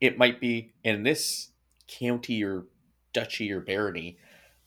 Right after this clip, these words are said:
whatever, might have these rules applied this way, and then you go somewhere else and they think about it differently.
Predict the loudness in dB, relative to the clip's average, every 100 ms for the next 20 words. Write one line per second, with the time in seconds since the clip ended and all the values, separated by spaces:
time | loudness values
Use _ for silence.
0 | _ 2 4 4 0 -4 2 4 4 0
1 | -2 -4 -8 -6 0 2 2 -2 -4 -6
2 | 2 2 2 -4 -4 -4 -4 -8 -8 -6
3 | -6 -2 -2 -4 -4 4 4 4 0 -6
4 | -8 -8 -4 -4 -4 -8 -10 -14 -16